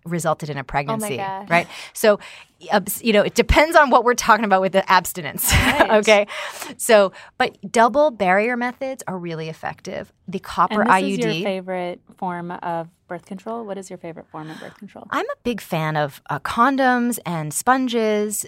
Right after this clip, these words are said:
Speaker 1: I think those are really great. I think if you want something that you don't have to fiddle with,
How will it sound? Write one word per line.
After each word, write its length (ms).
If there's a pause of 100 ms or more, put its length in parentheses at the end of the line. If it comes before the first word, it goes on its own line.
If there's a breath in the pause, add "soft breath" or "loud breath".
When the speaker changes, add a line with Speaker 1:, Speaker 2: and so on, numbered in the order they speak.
Speaker 1:
I 180
think 280
those 180
are 60
really 320
great. 460
I 80
think 200
if 140
you 80
want 240
something 320
that 220
you 60
don't 160
have 260
to 80
fiddle 320
with, 420